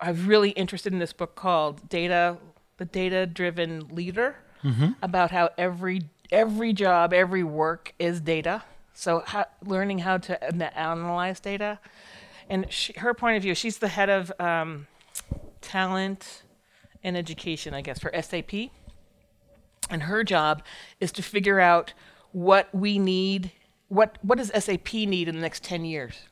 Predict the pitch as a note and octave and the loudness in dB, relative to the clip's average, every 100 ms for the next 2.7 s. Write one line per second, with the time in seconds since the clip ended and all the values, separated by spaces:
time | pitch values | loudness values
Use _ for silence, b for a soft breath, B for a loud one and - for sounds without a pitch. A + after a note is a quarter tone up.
0 | - A#3 G#3 - A3 - D3 C3+ E3+ D#3+ | -6 -4 -4 -6 -8 -4 -4 -4 -8 -10
1 | - - E3+ C3+ - - D3+ F3 E3+ F3 | -12 -6 -6 -6 -8 -10 -6 -4 0 0
2 | D#3+ - - E3 F3 D#3 D3+ | -2 -8 -16 -2 -2 -2 -8